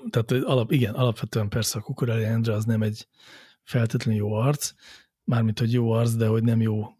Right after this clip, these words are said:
me-, nem megfelelő erre a kampányüzenetre. Ugyanakkor meg azt is gondolom, hogy harmincezer embert akart rábeszélni, és azt a harmincezret egyébként, vagy abból a, tudom én, százezerből harmincat,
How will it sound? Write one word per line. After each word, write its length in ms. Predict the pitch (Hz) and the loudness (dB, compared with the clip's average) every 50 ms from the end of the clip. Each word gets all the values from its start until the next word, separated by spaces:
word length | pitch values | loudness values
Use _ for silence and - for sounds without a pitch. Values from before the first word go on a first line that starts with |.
| _ _ | _ _
me-, 200 | - 208 135 127 | -2 -2 -2 0
nem 160 | - 135 123 117 | 2 2 2 4
megfelelő 580 | 113 107 104 - - 123 110 110 107 113 113 113 | 2 0 0 -2 -2 -2 0 0 -2 -2 -2 -2
erre 260 | 113 110 113 110 110 | -2 -2 -2 -2 -2
a 240 | 107 107 113 - - _ _ _ _ | -4 -6 -6 -10 -14 _ _ _ _
kampányüzenetre. 840 | - - 117 113 113 - 127 127 127 127 135 135 131 120 - 139 120 - - - - - - _ | -4 -4 -4 -2 -2 -2 0 0 2 2 2 0 0 0 -2 -4 -4 -4 -12 -18 -18 -18 -10 _
Ugyanakkor 460 | - 151 151 165 165 151 - - 165 | 0 2 4 4 2 2 2 2 2
meg 220 | 156 151 156 - - | 4 2 2 -2 -4
azt 300 | _ - 165 - - - | _ -2 -2 -2 -2 -4
is 120 | 135 123 123 | -2 0 2
gondolom, 300 | 123 120 131 131 135 131 | 2 2 2 2 2 2
hogy 100 | 127 120 | 2 2
harmincezer 580 | - 139 135 127 123 117 110 - 120 117 113 | 2 2 2 4 2 2 2 2 0 0 2
embert 380 | 117 110 110 110 110 104 101 - | 2 2 2 2 0 -2 -2 -4
akart 520 | 120 113 - 120 110 104 - - - _ _ _ _ _ _ _ _ _ _ | -6 -4 -2 -4 -4 -4 -6 -14 -20 _ _ _ _ _ _ _ _ _ _
rábeszélni, 680 | _ - 127 107 107 110 120 117 - - 143 135 127 127 | _ -4 -2 0 0 0 0 0 0 0 2 2 2 2
és 120 | 120 - | 0 0
azt 300 | - - 143 - - - | 2 0 0 0 0 -2
a 40 | 117 | 0
harmincezret 760 | 107 107 107 110 110 110 110 107 - - 110 113 110 110 - | 0 2 0 2 2 0 0 0 0 -2 0 0 -2 0 -2
egyébként, 600 | 123 113 113 113 107 - - 131 127 135 127 - _ _ - - - - _ _ | -2 0 0 -2 -2 -2 -2 0 2 2 0 -2 _ _ -20 -20 -20 -20 _ _
vagy 200 | _ 113 113 110 | _ -2 -2 0
abból 340 | 123 127 120 123 123 123 113 | 0 0 0 0 0 0 0
a, 280 | 110 110 110 110 113 - 226 - - _ | 0 0 -2 -4 -4 -8 -14 -18 -18 _
tudom 280 | - - 120 110 107 110 | -10 -6 -6 -4 -4 -4
én, 320 | 113 110 107 110 110 - _ - - _ _ _ _ _ _ _ | -4 -4 -4 -4 -6 -10 _ -20 -20 _ _ _ _ _ _ _
százezerből 840 | _ - - 135 117 113 110 113 110 113 113 110 110 113 113 117 110 | _ -2 0 0 2 2 2 0 0 2 0 0 0 0 0 2 2
harmincat, 720 | 107 107 113 113 113 117 123 123 117 - 143 135 127 - | 2 2 0 0 2 2 2 2 2 2 2 2 2 -2